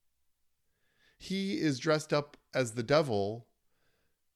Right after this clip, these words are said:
influencing through evil manifestations.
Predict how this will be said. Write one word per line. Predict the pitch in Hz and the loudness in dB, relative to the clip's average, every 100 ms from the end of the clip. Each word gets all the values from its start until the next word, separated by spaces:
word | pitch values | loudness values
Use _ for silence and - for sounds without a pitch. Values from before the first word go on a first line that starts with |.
| _ _ _ _ _ - | _ _ _ _ _ -2
influencing | 180 190 - 135 117 110 107 107 104 101 117 117 _ _ _ _ _ _ _ _ _ _ | -2 -2 -2 0 2 0 -2 -4 -4 -4 -10 -16 _ _ _ _ _ _ _ _ _ _
through | - 147 139 139 131 127 - _ _ _ _ _ - | -6 0 2 2 0 -6 -14 _ _ _ _ _ -2
evil | 180 185 185 | -2 2 2
manifestations. | 160 135 123 117 117 - 135 123 101 87 - | 2 0 -2 -4 -8 -4 -4 -6 -10 -12 -18